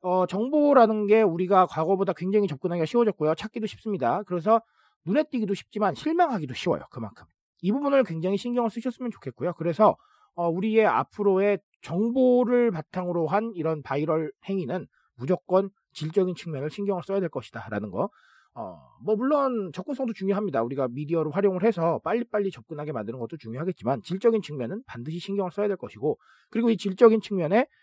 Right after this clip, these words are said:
엘지 전자도 강조했지만 니즈를 반영할 수 있는 상황. 자, 이 부분은 굉장히 신경 써야겠다라는 겁니다.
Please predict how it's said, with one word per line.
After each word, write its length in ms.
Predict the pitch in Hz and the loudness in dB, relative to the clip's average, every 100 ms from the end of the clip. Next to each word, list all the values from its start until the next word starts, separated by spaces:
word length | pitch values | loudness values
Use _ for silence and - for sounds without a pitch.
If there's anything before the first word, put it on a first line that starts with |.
| _ 160 | _ 2
엘지 180 | 190 | 4
전자도 260 | 220 185 175 | 4 4 2
강조했지만 600 | 123 127 151 - 110 104 | -2 -6 -6 -6 -8 -2
니즈를 400 | 160 202 208 220 | 0 6 6 6
반영할 360 | - 131 147 147 | 2 -6 -6 -6
수 120 | - | -8
있는 140 | 110 | -12
상황. 360 | 104 117 92 135 | -10 -10 -10 -12
자, 100 | - 98 | -12 -12
이 140 | 117 | -8
부분은 340 | 151 139 120 190 | -8 -8 -10 -12
굉장히 360 | - 104 110 139 | -12 -12 -10 -10
신경 260 | 170 170 | -10 -10
써야겠다라는 640 | 151 180 139 117 113 113 120 | -6 -6 -6 -10 -10 -10 -10
겁니다. 300 | 98 90 | -10 -12